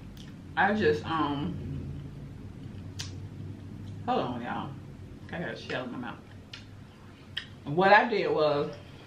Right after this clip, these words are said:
I got Tony little cousins over here, two of his cousins. I made some cute little candy bags.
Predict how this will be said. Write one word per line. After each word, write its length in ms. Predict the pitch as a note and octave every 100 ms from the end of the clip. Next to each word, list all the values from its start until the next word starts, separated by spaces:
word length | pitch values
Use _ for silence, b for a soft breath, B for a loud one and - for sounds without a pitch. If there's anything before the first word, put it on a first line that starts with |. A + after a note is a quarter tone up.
| - - - - - - - - - - - - - - - - - -
I 40 |
got 200 | E3+ E3+
Tony 220 | - F3+
little 200 | F#3 G3+
cousins 360 | - G3 G3 F3+
over 200 | D#3+ D3+
here, 240 | F#3 D3+
two 140 | D3+ G3+
of 60 |
his 180 | A3 -
cousins. 520 | - D#3+ D#3 D#3 E3+ - - - - - - - - - - - - - - - - - - - - - - - - - - - - - - - - - - - - -
I 100 | F3
made 340 | F3 D#3 D3 -
some 160 | D3
cute 320 | C#3+ - F#3+ D#3
little 200 | D3 -
candy 420 | A3 G#3 G3+ G3
bags. 800 | F#3+ F#3+ F#3+ F#3+ - - -